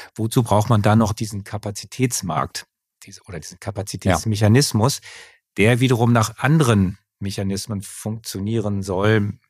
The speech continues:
Speaker 1: mit Ausschreibung und so weiter? Also warum dann noch dieses zusätzliche Instrument? Haben wir da nicht dann irgendwie Überkapazitäten geschaffen?
Speaker 2: Gute Frage. Also ich meine, ich sag mal, hängt natürlich auch davon ab, wie viel, äh, können wir jetzt hier.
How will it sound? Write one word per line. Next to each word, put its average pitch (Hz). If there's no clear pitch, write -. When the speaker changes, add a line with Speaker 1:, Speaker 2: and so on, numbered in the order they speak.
Speaker 1:
mit -
Ausschreibung 98
und 90
so 98
weiter? 82
Also 110
warum 117
dann 123
noch 123
dieses 156
zusätzliche 82
Instrument? 82
Haben 101
wir 107
da 101
nicht 101
dann 98
irgendwie 95
Überkapazitäten 123
geschaffen? 127
Speaker 2:
Gute 127
Frage. 131
Also 101
ich 98
meine, 107
ich 98
sag 107
mal, 101
hängt 95
natürlich 101
auch 95
davon 98
ab, 95
wie 98
viel, 95
äh, 98
können 104
wir 123
jetzt 120
hier. 123